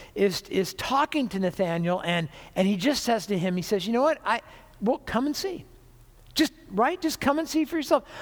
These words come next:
I love, instead of arguing with him, or instead of criticizing him for, you know, the, this bias statement,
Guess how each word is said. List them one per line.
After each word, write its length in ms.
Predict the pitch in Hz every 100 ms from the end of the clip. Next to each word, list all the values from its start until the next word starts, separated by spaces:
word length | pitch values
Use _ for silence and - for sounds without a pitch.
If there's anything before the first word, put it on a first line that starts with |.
| -
I 120 | - 277
love, 260 | 277 359
instead 320 | 359 - 294
of 80 | 247
arguing 600 | 226 220 320 330 269 220
with 200 | 180 165
him, 340 | 175 170 247 269 - - - - - -
or 200 | 240 247
instead 240 | 233 294
of 160 | 254 -
criticizing 840 | - - 339 370 - 208 175 175
him 300 | 156 156 190
for, 300 | 262 - 180
you 160 | 165 233
know, 180 | 196 165 -
the, 260 | 180 185 165 - -
this 180 | - 170
bias 400 | 135 185 208 208
statement, 480 | - 170 147 143 226